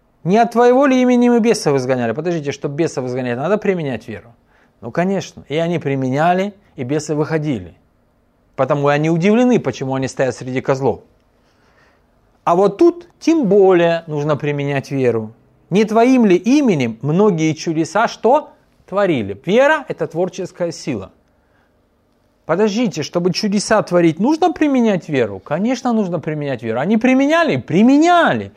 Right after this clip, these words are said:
Они имели результаты? Имели. А теперь я прочитаю, какая оценка ихнему применению веры.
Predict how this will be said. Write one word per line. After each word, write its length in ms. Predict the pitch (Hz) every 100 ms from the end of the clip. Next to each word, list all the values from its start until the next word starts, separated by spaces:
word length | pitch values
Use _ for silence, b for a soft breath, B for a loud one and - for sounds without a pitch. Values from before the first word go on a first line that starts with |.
| b b
Они 300 | 165 233 277
имели 300 | 339 330 240
результаты? 580 | 185 165 147 135 127 -
Имели. 640 | 208 240 339 330 160 98 - b b b
А 100 | 165
теперь 280 | 202 294 277
я 60 |
прочитаю, 480 | 240 185 - 233 226
какая 360 | - 175 190 180
оценка 640 | - 156 - 233 254 254
ихнему 560 | 220 196 220 - 220 220
применению 680 | 214 175 156 156 180 180 160
веры. 360 | 135 95 85